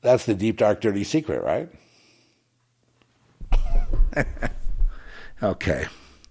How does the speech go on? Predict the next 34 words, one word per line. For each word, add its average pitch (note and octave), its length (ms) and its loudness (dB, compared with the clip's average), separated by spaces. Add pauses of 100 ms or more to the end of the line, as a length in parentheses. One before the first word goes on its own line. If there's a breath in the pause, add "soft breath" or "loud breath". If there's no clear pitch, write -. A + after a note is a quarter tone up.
(800 soft breath)
I G#2+ 100 2
think A2 160 6
we're G2+ 100 2
gonna, F2+ 380 -2
yeah, F2+ 380 -2
sleep F2+ 400 -10
off. F2 180 -10
Well, A2+ 320 6
we've, G2 360 0
I've F#2+ 120 -10
done B2 220 6
my G2+ 240 2 (1040 soft breath)
best A#2+ 320 10
here G2+ 180 8
to F#2 100 2
try G#2 240 2
to, F#2 160 2 (120)
you G#2+ 140 0
know, F2 280 -4 (600 soft breath)
say C3 260 6
the A2+ 100 0
truth C3 280 6
and F#2+ 120 -2
comfort G#2+ 320 4
us F#2+ 140 -2
at F2 80 -8
the F2 60 -8
same G2 260 -4
time. F#2 420 -6 (2000 soft breath)
My A2 180 6
experience B2 380 6
with F2+ 120 0
Jesus G2 480 4
is E2 340 -4